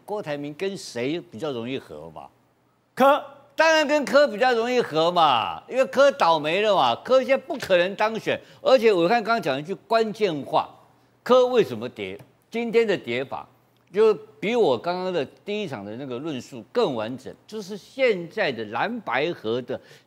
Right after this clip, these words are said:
Speaker 1: 期待值，在非绿阵营里面有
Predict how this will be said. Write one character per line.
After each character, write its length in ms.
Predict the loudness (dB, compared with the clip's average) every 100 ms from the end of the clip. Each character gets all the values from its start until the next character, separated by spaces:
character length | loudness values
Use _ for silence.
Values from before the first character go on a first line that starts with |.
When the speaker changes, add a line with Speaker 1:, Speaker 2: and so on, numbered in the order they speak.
| -16
Speaker 1:
期 320 | -10 -4 -2
待 200 | 0 0
值， 380 | 0 -8 -16 -18 _ _ _ _ _ _ -2
在 160 | 0
非 380 | 0 0 2 2
绿 200 | 0 -4
阵 180 | 0 0
营 220 | 0 -2
里 80 | -4
面 180 | -4 -4
有 120 | -6